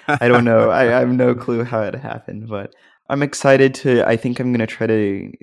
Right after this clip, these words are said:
Speaker 1: do some new kind of philosophy. I'm not, I'm not tired of ancient philosophy, but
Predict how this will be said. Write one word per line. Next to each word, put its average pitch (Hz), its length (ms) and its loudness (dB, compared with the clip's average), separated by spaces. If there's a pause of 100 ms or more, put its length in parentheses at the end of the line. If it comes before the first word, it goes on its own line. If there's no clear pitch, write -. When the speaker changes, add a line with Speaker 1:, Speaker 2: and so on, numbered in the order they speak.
Speaker 1:
do 120 140 -4
some 117 280 -4
new 107 200 -2
kind 110 260 -8
of 107 80 -8
philosophy. 95 680 -8
I'm 98 280 -8 (580)
not, - 120 -2
I'm 139 100 0
not 143 200 2
tired 139 340 -2
of 135 80 -4
ancient 131 400 -8
philosophy, 117 460 -8
but 95 300 -8